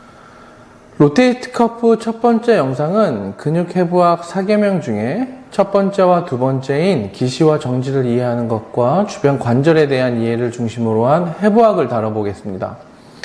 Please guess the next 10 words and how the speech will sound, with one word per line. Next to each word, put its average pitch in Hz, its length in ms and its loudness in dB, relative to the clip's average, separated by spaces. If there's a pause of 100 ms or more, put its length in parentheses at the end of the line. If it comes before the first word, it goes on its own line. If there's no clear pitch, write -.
(300)
아직 151 320 2
기능 165 380 2
해부학 160 600 2
팁 160 240 -2
네 117 180 2
가지 147 280 0
동영상을 131 580 -4
시청하지 156 480 -2
않으신 143 480 0
분들은 127 520 0